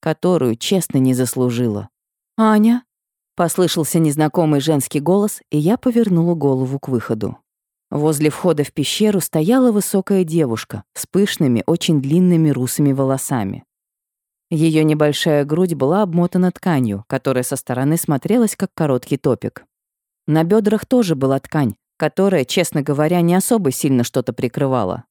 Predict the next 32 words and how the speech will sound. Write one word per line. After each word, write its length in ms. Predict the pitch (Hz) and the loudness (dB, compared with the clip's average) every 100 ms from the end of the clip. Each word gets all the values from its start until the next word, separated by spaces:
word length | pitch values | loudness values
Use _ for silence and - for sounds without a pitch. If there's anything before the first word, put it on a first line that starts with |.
| _ _ _ - | _ _ _ -4
Белая 440 | 147 160 147 139 | 2 4 4 2
одежда 400 | 139 165 170 151 | 2 0 0 -2
очень 300 | 175 196 208 | -2 0 0
гармонично 680 | 185 180 170 170 220 - 196 | 2 2 2 2 2 0 -2
и 80 | 175 | 0
красиво 460 | 165 156 - 180 | -2 -2 -2 -2
смотрелась 640 | 160 160 143 175 185 165 - | 0 0 -2 0 0 0 0
на 80 | 160 | 0
её 260 | 151 160 | 2 2
загорелой 540 | 160 156 156 160 156 170 | 0 0 0 0 0 -2
коже, 440 | - 175 120 - - _ - | 0 0 0 -6 -12 _ -8
а 100 | 123 | -8
при 220 | - 147 | -4 -2
виде 300 | 143 147 135 | 0 -2 0
её 180 | 127 127 | 2 2
красивого 720 | - 143 143 - 175 147 131 | 0 -2 -2 0 0 0 -2
плоского 540 | 123 151 151 - 131 123 | -2 0 0 -2 -4 -2
живота 520 | 120 123 123 185 190 _ _ _ | -2 -2 -2 -2 -4 _ _ _
я 280 | - 135 220 | -4 2 2
сглотнула 560 | 208 180 180 - 180 170 | 2 0 0 0 0 2
горечь 440 | 135 143 151 - - | 0 0 0 -2 -6
от 160 | 139 | -4
зависти 520 | 117 110 110 113 - | -2 -2 -2 -6 -4
и 40 | 123 | -2
досады. 640 | 123 120 135 117 104 104 _ _ _ | -2 -2 -4 -4 -6 -12 _ _ _
Конечно, 460 | - 165 233 247 214 | -2 2 2 2 2
я 180 | 202 214 | 4 4
не 120 | 226 | 4
жаловалась 640 | 233 262 190 143 131 - | 4 2 2 0 -2 0
на 80 | 139 | -4
свою 300 | - 135 127 | 0 0 0
фигуру 500 | - 147 147 120 | -2 -2 0 -2